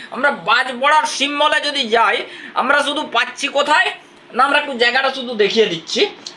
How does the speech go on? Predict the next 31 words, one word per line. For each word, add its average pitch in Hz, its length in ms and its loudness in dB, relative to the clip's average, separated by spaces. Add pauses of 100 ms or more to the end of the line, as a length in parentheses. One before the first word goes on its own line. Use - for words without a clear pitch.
(160)
চন্দ্রকোনা, 294 800 2
গোয়ালতোড়, 285 600 4 (300)
এই 214 120 2
পাশটা 277 440 2
পশ্চিমের 277 600 0 (400)
জেলা 269 260 4
বেশি 247 280 0
কিছু 262 280 -4
থাকছে, 247 400 0 (600)
আর 233 160 0
এই 226 180 2
পাশটার 294 400 0
দিকে 277 180 0
থাকছে 226 540 0
ফটিকছড়ি 269 540 -2
উপজেলা, 277 540 2 (340)
খাগড়াছড়ি, 262 640 -2
মানিকছড়ি, 262 760 0 (560)
এখানে 254 260 2
চট্টগ্রাম, 254 760 0 (360)
ত্রিপুরা, 285 460 0
মিজোরাম, 285 560 2 (320)
এই 254 140 2
সমস্ত 277 320 2
জায়গার 262 340 2
উপরে 269 180 0
থাকছে। 269 380 -2
কিছুটা 247 340 0
গোয়ালপাড়া, 233 500 2
গুয়াহাটির 190 420 0
দিকে 196 220 -2